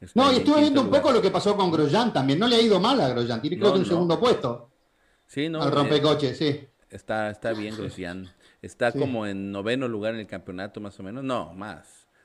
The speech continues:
Speaker 1: Tres, seis, nueve, doce, quinceavo lugar en el campeonato. Pero
Speaker 2: Bueno, sobre
Speaker 1: hay que
Speaker 2: treinta y
Speaker 1: tomar que
Speaker 2: cuánto.
Speaker 1: son treinta y tantos pilotos. Es
Speaker 2: Claro,
Speaker 1: que
Speaker 2: ujú.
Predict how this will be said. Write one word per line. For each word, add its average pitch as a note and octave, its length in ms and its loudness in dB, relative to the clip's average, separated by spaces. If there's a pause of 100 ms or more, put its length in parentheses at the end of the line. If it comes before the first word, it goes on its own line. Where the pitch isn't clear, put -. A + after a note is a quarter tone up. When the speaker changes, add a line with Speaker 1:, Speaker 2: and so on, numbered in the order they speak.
(200)
Speaker 1:
Tres, A2+ 260 -16
seis, A2 180 -16
nueve, A2 320 -16
doce, A2 300 -18
quinceavo D3+ 600 -6
lugar D#2+ 320 -16
en D#2+ 80 -20
el F2 80 -20
campeonato. A2 440 -10
Pero B2+ 140 -2
Speaker 2:
Bueno, A#2+ 160 2
sobre B2 220 2
Speaker 1:
hay D3+ 60 4
que F3 80 4
Speaker 2:
treinta C#3 140 6
y E3 40 4
Speaker 1:
tomar E3 200 6
que F3+ 100 4
Speaker 2:
cuánto. F3 180 4
Speaker 1:
son D3+ 260 -2
treinta A2+ 300 0
y G#2+ 60 -2
tantos C3+ 320 -4
pilotos. A#2+ 460 -4
Es G#2 140 -10
Speaker 2:
Claro, C#3 160 0
Speaker 1:
que A#2 180 2
Speaker 2:
ujú. D3 200 -2